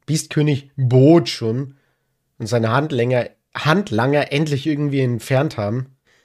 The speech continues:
Entfernt? Äh, besiegt. Ins Aus geschickt haben.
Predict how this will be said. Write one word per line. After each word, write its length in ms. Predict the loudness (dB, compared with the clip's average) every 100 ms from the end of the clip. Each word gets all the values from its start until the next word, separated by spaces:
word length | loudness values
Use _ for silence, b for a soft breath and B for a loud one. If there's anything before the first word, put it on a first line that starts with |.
| _
Entfernt? 580 | -16 -14 -6 -6 -6 -10 _ _ _
Äh, 260 | -2 -2 -2 _ _ _ _ _ -6
besiegt. 540 | -2 0 -2 -4 -16 _ _ _ _ _ _ _ _ _ 2
Ins 300 | 2 2 2
Aus 280 | 2 0 -2
geschickt 420 | -2 -2 -2 0
haben. 260 | 0 0